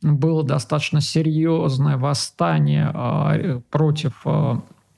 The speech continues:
монарха, так называемое прогерия, потому что представители французской знати, которые, в общем-то, э, его организовали, они вот,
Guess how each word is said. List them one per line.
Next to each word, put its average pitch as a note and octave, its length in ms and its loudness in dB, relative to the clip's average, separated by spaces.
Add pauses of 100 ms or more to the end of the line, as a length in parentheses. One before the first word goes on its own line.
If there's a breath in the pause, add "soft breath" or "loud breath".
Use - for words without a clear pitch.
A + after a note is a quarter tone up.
монарха, D3+ 880 0 (280 loud breath)
так D3+ 220 0
называемое D3 680 2
прогерия, D#3+ 840 2
потому D3+ 500 0
что D3+ 460 -2 (120)
представители D#3 560 -2
французской D3 600 -2
знати, G#3 500 0
которые, C3+ 640 -2
в C#3 40 -10
общем-то, D3 720 -2
э, - 20 2
его D#3 300 2
организовали, D#3 800 2
они E3 260 2
вот, D#3 280 0